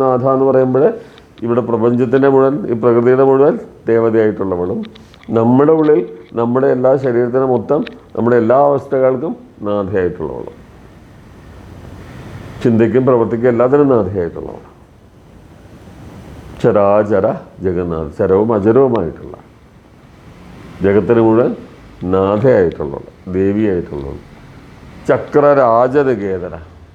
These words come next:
ആണ്. ശ്രീചക്രത്തിൽ ഇരിക്കുന്നവളെന്നാണ്. ശ്രീചക്രത്തെക്കുറിച്ച് പലതവണ നമ്മൾ പലാവർത്തി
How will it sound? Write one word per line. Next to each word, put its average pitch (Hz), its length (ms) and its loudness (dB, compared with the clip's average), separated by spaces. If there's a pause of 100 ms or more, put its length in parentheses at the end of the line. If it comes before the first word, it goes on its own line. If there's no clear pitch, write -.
(140)
ആണ്. 62 140 -18 (1500)
ശ്രീചക്രത്തിൽ 120 760 2 (840)
ഇരിക്കുന്നവളെന്നാണ്. 87 840 -2 (600)
ശ്രീചക്രത്തെക്കുറിച്ച് 101 880 -2 (120)
പലതവണ 95 440 0
നമ്മൾ 92 160 0 (100)
പലാവർത്തി 90 580 0